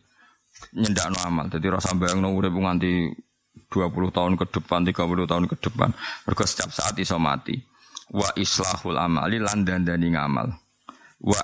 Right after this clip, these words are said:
i'dadu zati lan nyiapno bekal li yaumil ma'adi krana hari kembali. Jadi orang yang berpikir setiap saat iso mati, tentu dia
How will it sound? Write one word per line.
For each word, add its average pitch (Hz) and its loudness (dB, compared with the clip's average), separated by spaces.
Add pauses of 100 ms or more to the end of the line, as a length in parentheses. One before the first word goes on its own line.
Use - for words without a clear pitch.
(100)
i'dadu 98 -2
zati 120 0
lan 104 2
nyiapno 90 0
bekal 113 -2
li 87 2
yaumil 87 2
ma'adi 95 0
krana 87 2
hari 82 2
kembali. 73 0 (560)
Jadi - -6
orang 92 0
yang 95 0
berpikir 87 0
setiap 82 -2
saat 73 -2
iso 87 -2
mati, 80 0
tentu 92 0
dia 95 0